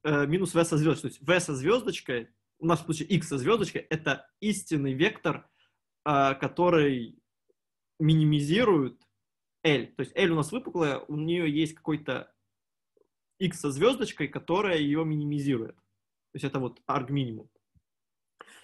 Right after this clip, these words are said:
И давайте посмотрим, а, у нас какая норма у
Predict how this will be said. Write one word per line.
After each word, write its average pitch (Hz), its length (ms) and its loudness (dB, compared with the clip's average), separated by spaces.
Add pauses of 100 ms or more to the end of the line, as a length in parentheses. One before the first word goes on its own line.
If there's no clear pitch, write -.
И 139 60 -4
давайте 175 220 2
посмотрим, 165 440 -2 (320)
а, 156 200 2
у 147 40 -2
нас 180 360 -2
какая 175 400 2
норма 202 600 4 (800)
у 202 420 4